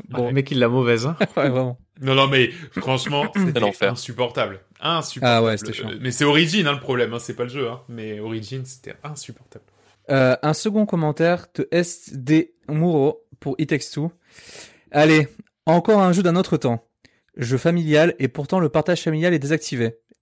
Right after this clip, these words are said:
Speaker 2: Des génies. Je l'ai acheté pour mes enfants, mais ils ne peuvent pas y jouer. Entre parenthèses, vraiment débile. Donc, remboursé. Entre parenthèses, Edith. Il faut acheter le jeu trois fois pour que chacun, pour que chacun puissions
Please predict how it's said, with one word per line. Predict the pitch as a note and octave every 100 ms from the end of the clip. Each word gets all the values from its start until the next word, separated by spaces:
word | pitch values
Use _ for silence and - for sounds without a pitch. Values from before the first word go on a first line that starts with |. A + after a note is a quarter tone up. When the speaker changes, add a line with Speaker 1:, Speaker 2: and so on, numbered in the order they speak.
| -
Speaker 2:
Des | B2 C#3
génies. | C#3+ B2+ A2 _ _ _ _ - - - -
Je | C3
l'ai | D#3
acheté | F#3+ - A3+
pour | G3+
mes | D#3 D3
enfants, | D#3+ F3 F3+ -
mais | D3+
ils | D3+
ne |
peuvent | D#3 D3+
pas | - F3
y | D3
jouer. | B2 A#2 -
Entre | C3+ B2
parenthèses, | C3+ B2+ C#3 D3 - -
vraiment | B2 C3+ C#3
débile. | C3 A#2 A2 - -
Donc, | B2+ D3 - -
remboursé. | B2+ D#3 C#3+ - A2 - _ _ _ - _
Entre | B2 C#3
parenthèses, | C#3+ D3 D#3+ F#3+ F3+
Edith. | F#3 D#3 C#3 - - _ _ _
Il | D3+
faut | - F3
acheter | E3 G#3
le | F#3+
jeu | F3+
trois | - A3+
fois | - G3 G3+
pour | F3
que | -
chacun, | D#3+ F#3 G3 G#3 - _ _ _
pour | - -
que |
chacun | F#3 F4 - B3
puissions | - A3 - A3 G#3